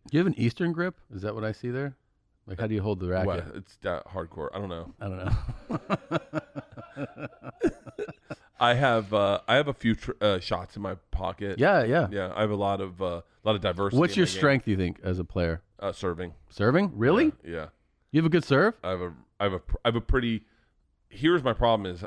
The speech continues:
Speaker 2: I can get the yips in my head. So, like, if I get too many,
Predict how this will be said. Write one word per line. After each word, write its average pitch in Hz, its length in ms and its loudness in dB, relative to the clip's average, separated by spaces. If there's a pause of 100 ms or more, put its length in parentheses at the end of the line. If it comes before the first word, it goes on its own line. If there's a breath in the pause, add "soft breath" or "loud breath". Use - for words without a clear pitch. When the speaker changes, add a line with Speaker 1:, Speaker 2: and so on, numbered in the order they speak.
(120)
Speaker 2:
I 95 100 -2
can 107 160 -8
get 95 220 -2
the 90 80 -10
yips 90 340 -6
in 120 80 -2
my 120 140 -2
head. 127 360 0 (320)
So, 104 200 -6
like, 98 220 -2
if 92 200 -6
I 98 80 -2
get 92 300 -8 (400)
too 120 260 2
many, 113 440 0